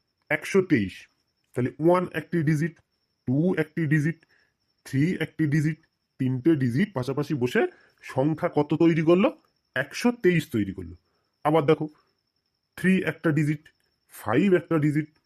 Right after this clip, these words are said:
সিক্স একটা ডিজি-, ডিজিট। তাহলে এই তিনটে ডিজিট পাশাপাশি বসে আবার কি তৈরি করলো? একটি সংখ্যা তৈরি করলো, তিনশো বা ছাপ্পান্ন।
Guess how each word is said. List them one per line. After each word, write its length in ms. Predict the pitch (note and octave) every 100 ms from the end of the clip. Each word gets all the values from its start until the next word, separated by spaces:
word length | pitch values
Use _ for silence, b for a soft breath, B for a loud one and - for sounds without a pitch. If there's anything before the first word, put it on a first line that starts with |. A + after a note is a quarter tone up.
| _ _ _
সিক্স 360 | - A3+ - -
একটা 240 | - D3+
ডিজি-, 440 | C#3+ C3 - -
ডিজিট। 320 | B2 C#3+ D#3 - _ _
তাহলে 180 | C#3 C#3+
এই 160 | - D3+
তিনটে 520 | - E3 E3+ D3+ F#3+
ডিজিট 540 | C#3+ A#2+ D3 D3+ A3+
পাশাপাশি 420 | C#3+ C3+ D3 D#3
বসে 260 | D3+ D#3 E3
আবার 160 | E3 D#3
কি 300 | _ - F3+
তৈরি 240 | F3+ F#3
করলো? 280 | F3+ F#3+ A#3+ b b
একটি 160 | D3+ F3
সংখ্যা 300 | G3+ G#3 G3+
তৈরি 240 | G3 F#3+
করলো, 220 | F#3+ F#3
তিনশো 360 | F3+ F#3 F3 F3+ b b -
বা 140 | C#3+
ছাপ্পান্ন। 440 | C#3+ E3+ E3+ E3+